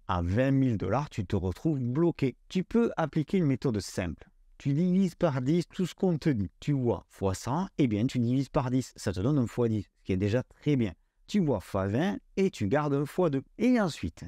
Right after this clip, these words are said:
tu notes tout ça dans un cahier et quand tu as fait ton objectif, tu sors. Tu as plus de chances et moins de risques de doubler dix fois ta mise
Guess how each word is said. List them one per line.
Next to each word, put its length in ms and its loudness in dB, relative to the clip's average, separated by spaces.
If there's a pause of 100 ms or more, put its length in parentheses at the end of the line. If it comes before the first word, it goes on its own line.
(100)
tu 180 0
notes 240 0
tout 140 -2
ça 300 -10
dans 320 -2
un 100 2
cahier 580 0
et 160 2
quand 240 0
tu 140 0
as 80 0
fait 260 -6
ton 200 2
objectif, 540 -2 (160)
tu 160 2
sors. 460 0 (100)
Tu 200 0
as 160 -4 (140)
plus 300 2
de 140 0
chances 460 -2 (180)
et 80 2
moins 300 2
de 100 2
risques 320 0
de 140 -2
doubler 420 2
dix 300 -2
fois 240 0
ta 180 -2
mise 240 0